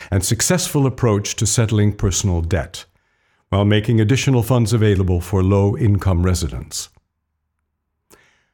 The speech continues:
We are totally committed to the transition to sustainable energy and ensure that this energy is affordable and available to all.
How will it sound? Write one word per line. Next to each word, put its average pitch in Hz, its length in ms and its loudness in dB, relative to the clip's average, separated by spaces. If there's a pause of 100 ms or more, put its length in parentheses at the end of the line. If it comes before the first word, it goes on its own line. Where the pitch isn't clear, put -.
(460)
We 110 160 4
are 110 80 -2
totally 180 380 2
committed 151 420 0
to 120 80 -2
the 95 100 0
transition 123 640 0
to 113 140 -4
sustainable 117 880 -2
energy 71 500 -2 (340)
and 90 120 0
ensure 185 420 0
that 123 220 -2
this 180 200 -2
energy 135 380 2
is 101 140 0
affordable 139 680 0 (140)
and 107 140 2
available 123 560 2
to 127 200 0
all. 67 480 -4